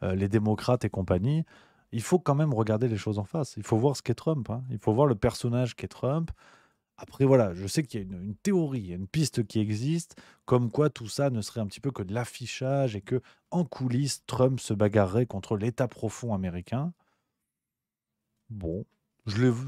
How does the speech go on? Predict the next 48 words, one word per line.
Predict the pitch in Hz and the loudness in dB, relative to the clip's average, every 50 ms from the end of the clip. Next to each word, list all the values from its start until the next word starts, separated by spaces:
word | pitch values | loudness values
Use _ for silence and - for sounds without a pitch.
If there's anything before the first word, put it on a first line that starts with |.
| 127 117 98 | -8 -8 -4
voilà, | 101 113 120 117 104 92 | 0 2 4 4 4 2
je | 87 - 107 | 0 0 4
vous | 113 117 | 6 8
l'ai | 123 120 | 8 8
dit, | 113 131 156 160 147 | 6 4 0 0 0
cette | - - 101 - - | -2 -4 -4 -4 -2
piste, | 139 143 160 151 - - | 0 2 2 0 0 0
personnellement, | - 104 - - 117 107 117 117 | -2 -2 0 0 2 2 4 2
je | 101 95 92 | 2 0 -2
suis | - - 98 | -4 -8 -10
pas | - - 92 95 | -10 -10 -10 -10
très, | - - - 107 | -10 -6 -4 -4
très | 101 - - 110 101 | -4 -2 0 -2 0
chaud. | - - 120 135 170 175 - - - - - - - - _ - 110 107 110 113 | 4 4 4 4 2 -2 -6 -12 -20 -20 -20 -20 -20 -18 _ -6 -2 -2 -2 -2
Enfin, | 104 110 107 | 0 0 0
je, | 98 101 104 | 0 0 -2
je | 95 92 104 101 | -2 -2 -2 -4
suis | - - - | -4 -4 -4
pas | - 113 | -2 -2
certain | 104 - - - 143 123 - - - 135 135 | -2 -2 -4 -4 -4 -4 -6 -6 -4 -2 -2
de | 123 | 0
la | 110 101 | 0 0
pertinence, | - 107 - - - 117 117 139 165 175 - - - - - - _ - | -2 -2 -4 -4 -6 -4 -4 -4 -4 -6 -8 -12 -20 -20 -20 -20 _ -6
mais | 123 123 147 170 175 165 - _ _ _ - - | -4 -2 0 0 0 -2 -4 _ _ _ -20 -16
c'est, | 123 - - - - | -14 -14 -14 -12 -12
c'est | - - - 123 117 | -12 -10 -10 -8 -10
ce | - - | -10 -6
que, | - 147 131 117 117 113 | -4 -2 -2 -2 -2 -4
je | 113 110 | -6 -2
voulais | 110 131 156 160 | 2 2 4 4
vraiment | 131 135 151 165 160 | 4 4 4 4 2
vous | 131 117 | 0 0
parler | 110 117 107 107 107 | 2 2 2 2 0
de | 98 - | 0 0
ça, | 131 123 110 | 0 0 0
de | - | 0
ce | - 104 | -4 -2
papier | - 110 104 - - 120 | 0 0 0 2 2 0
du | 107 101 | 2 2
Wall | 98 98 95 | 2 2 0
Street | - - 107 | -2 -4 -2
Journal, | 110 117 131 156 156 143 | 0 2 2 2 2 0
parce | - 113 | -2 -4
que | - - 127 - _ _ _ _ _ _ _ _ _ _ - | -2 -4 -4 -4 _ _ _ _ _ _ _ _ _ _ 0
il | 135 123 127 | 2 4 6
met | 143 165 160 | 8 8 8
en | 143 127 | 8 8
lumière, | 123 120 120 120 127 131 151 170 180 | 6 6 6 4 4 4 4 2 2